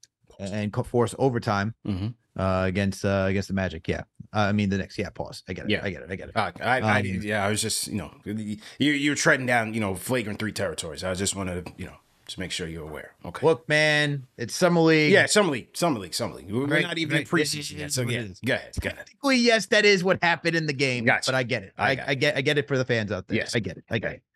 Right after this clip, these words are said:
Speaker 2: Okay.
Speaker 1: But yes.
Speaker 2: Yeah.
Speaker 1: But at least, at least Jaylen Martin got the game-winning shot.
Speaker 2: Yes. Yeah, he did get that opportunity. Uh, so great job by him for sure.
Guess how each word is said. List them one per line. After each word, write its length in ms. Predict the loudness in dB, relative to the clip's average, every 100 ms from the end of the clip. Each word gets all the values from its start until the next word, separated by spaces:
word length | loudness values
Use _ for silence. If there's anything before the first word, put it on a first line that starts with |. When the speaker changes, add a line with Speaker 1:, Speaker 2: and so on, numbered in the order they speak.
| _ -2
Speaker 2:
Okay. 140 | 0
Speaker 1:
But 40 |
yes. 340 | 0 -2 -8 -10 _ _ _ -8 -8 -8 -18 -18 -20 _
Speaker 2:
Yeah. 120 | 2
Speaker 1:
But 180 | 2 4
at 160 | 2 6
least, 600 | 8 6 4 -8 -14 -14 _ _ -2
at 180 | -2 2
least 460 | 4 4 2 -2 0
Jaylen 320 | 4 6 6
Martin 340 | 6 6 2
got 260 | 2 2 0
the 60 |
game-winning 440 | -2 -2 -2 -4 -2
shot. 280 | -2 -2 -6 _ _ _ _ _ 0
Speaker 2:
Yes. 420 | 0 0 -8 -10 _ _ _
Yeah, 260 | -2 -2 -2
he 140 | -4
did 200 | -4 -2
get 160 | -2 -2
that 160 | 0 0
opportunity. 800 | -2 -4 -4 -2 0 0 -4 -8 -20 -16 -6
Uh, 60 |
so 180 | -4 -2
great 260 | 0 -2 -2
job 340 | -2 0 -2
by 220 | -2 -2
him 360 | -2 -2 -2 -4 -10
for 160 | -12 -4
sure. 580 | -2 2 4 2 0